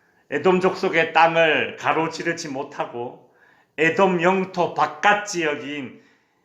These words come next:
이 바란 광야 일대를 오랜 기간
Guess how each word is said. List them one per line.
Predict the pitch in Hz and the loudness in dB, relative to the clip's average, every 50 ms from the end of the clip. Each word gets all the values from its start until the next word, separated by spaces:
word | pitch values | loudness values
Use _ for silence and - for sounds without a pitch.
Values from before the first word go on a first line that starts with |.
| _ _ | _ _
이 | - 139 147 151 147 | -12 -10 -10 -10 -8
바란 | - - 151 160 175 185 196 214 214 214 208 202 | 0 2 4 6 6 6 8 8 6 6 4 -2
광야 | - 151 143 143 156 160 160 160 156 151 143 135 - - - | -2 -2 -2 -2 -2 -6 -4 -2 0 0 0 0 -4 -8 -12
일대를 | 151 165 165 160 165 160 151 143 127 131 135 127 113 90 - - - _ _ _ _ _ _ | -14 -14 -14 -14 -8 -6 -6 -4 -4 -4 -4 -4 -6 -6 -8 -14 -20 _ _ _ _ _ _
오랜 | - 110 123 127 135 139 147 147 156 156 156 156 | -10 -6 -4 -2 0 2 2 4 4 2 2 0
기간 | 156 - 131 113 110 117 120 127 156 190 - - | -6 -8 -10 -6 -4 -2 -2 -2 -4 -8 -12 -20